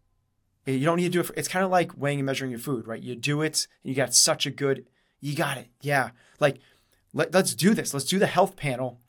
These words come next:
Let's figure out with this conversation, what are the supplements I should be taking? What are the lifestyle factors I'm missing? And it's, um, you know, I've, this is third or fourth functional medicine practice I've done, and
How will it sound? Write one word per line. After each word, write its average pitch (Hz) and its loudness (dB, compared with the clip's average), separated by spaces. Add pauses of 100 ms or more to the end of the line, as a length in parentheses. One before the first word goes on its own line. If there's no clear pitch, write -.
Let's 135 -4
figure 156 4
out 143 4
with 143 -4
this 165 2
conversation, 135 -2 (280)
what 135 2
are 208 8
the 151 0
supplements 123 2
I 120 -8
should - -14
be - -16
taking? - -16
What 135 2
are 202 8
the 160 0
lifestyle 135 0
factors 120 -6
I'm 117 -8
missing? - -6 (580)
And 143 2
it's, - 0
um, 131 -2
you 143 -6
know, 139 2
I've, 139 4
this 151 2
is 147 0 (640)
third 175 2
or 147 2
fourth 143 0
functional 135 -2
medicine 127 -2
practice 131 -4
I've 120 -6
done, 143 0
and 127 -8